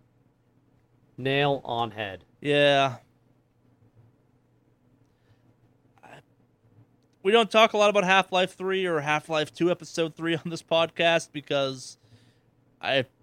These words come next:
Speaker 2: I don't think it's ever gonna happen. Like, I, the Half-Life games always existed kind of as a tech demo of some kind, and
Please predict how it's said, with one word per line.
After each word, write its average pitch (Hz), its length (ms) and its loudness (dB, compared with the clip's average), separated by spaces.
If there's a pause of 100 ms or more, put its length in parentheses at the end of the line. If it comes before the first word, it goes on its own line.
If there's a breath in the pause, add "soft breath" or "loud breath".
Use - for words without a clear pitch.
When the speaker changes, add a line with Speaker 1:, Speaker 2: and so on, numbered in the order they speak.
(120)
Speaker 2:
I 135 80 0
don't 127 120 0
think 147 100 -2
it's 135 120 -4
ever 139 120 -4
gonna 135 180 0
happen. 135 400 2
Like, 127 300 -4
I, 127 80 -4 (760)
the 135 60 -6
Half-Life 151 440 4
games 156 200 -4
always 147 180 -8
existed 131 320 -10
kind 143 140 0
of 127 40 -2
as 113 80 -8
a 117 60 -12
tech - 360 -4
demo 160 300 2
of 160 100 -4
some 165 240 -6
kind, 170 460 -2
and 123 400 -4